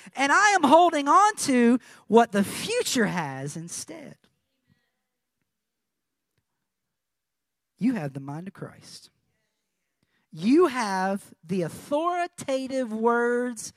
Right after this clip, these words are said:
of a king. So choose this day whom you will serve.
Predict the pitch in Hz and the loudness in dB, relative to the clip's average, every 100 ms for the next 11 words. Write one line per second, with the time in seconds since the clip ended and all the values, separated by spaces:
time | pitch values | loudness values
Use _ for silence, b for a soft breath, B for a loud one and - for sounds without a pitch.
0 | _ _ _ _ 185 160 147 - 190 139 | _ _ _ _ -6 -4 -6 -10 -14 -14
1 | 98 _ _ _ _ _ _ _ _ _ | -18 _ _ _ _ _ _ _ _ _
2 | _ - - 208 - - 330 381 415 - | _ -8 0 0 -2 -2 0 2 2 -2
3 | 294 294 339 233 233 220 220 220 220 233 | -2 -2 -2 -2 0 2 2 2 4 2
4 | 226 226 226 220 - 214 175 135 117 | 2 2 4 4 2 -2 0 -2 -8